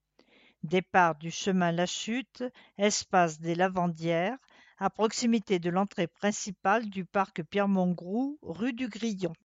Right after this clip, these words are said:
Et si votre plus bel été commençait ici ? Un concert en soirée, un film sous les étoiles,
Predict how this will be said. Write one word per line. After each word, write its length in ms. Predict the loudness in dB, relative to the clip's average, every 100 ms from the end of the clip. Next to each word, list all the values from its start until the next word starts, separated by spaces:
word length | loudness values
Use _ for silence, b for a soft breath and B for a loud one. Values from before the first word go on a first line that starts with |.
| _ _ _ _ _ _ _ _ _ _
Et 160 | 0 2
si 320 | 0 -2 -4
votre 340 | 0 0 0 -4
plus 300 | 0 0 4
bel 260 | 2 2
été 360 | 0 -2 -2 0
commençait 580 | 2 2 2 0 -4 -4
ici ? 640 | -6 -6 -8 -10 -14 -18 -20 _ _ _ _ b b
Un 140 | 0 0
concert 580 | 2 -2 0 2 2 2
en 100 | -2
soirée, 640 | 0 2 2 0 -10 -16 _ _ -2
un 180 | 0
film 460 | 2 0 0 2 2
sous 200 | 0 -2
les 260 | -2 -2 -4
étoiles, 640 | -4 -2 -2 -2 -12